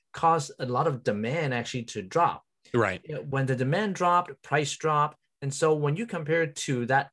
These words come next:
Speaker 1: low ba-, low base compare, uh, in, in twelve months ago, of course, you're gonna see that, you know, surge in core C P I.
Speaker 2: Right.
Speaker 1: But on top of that, there are some other additional stuff that, um, the current, uh, ramp up in, uh, reopening and ramp up in demand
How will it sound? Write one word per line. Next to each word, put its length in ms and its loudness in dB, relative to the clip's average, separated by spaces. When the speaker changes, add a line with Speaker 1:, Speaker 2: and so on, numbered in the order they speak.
Speaker 1:
low 580 4
ba-, 220 4
low 300 2
base 480 0
compare, 400 -2
uh, 140 -2
in, 220 -6
in 280 -6
twelve 280 0
months 240 -2
ago, 220 0
of 120 -2
course, 320 0
you're 100 -6
gonna 140 -4
see 300 -6
that, 240 -2
you 200 -4
know, 60 -2
surge 420 -4
in 180 -6
core 260 -2
C 240 -8
P 260 -14
I. 260 -14
Speaker 2:
Right. 340 0
Speaker 1:
But 220 0
on 160 -2
top 280 -4
of 160 4
that, 200 0
there 120 4
are 100 2
some 240 -4
other 240 -2
additional 720 -4
stuff 300 -10
that, 300 0
um, 380 -8
the 80 -4
current, 640 2
uh, 340 -6
ramp 300 2
up 220 2
in, 420 -6
uh, 80 -8
reopening 840 -2
and 340 -4
ramp 180 0
up 120 -4
in 60 -6
demand 560 -4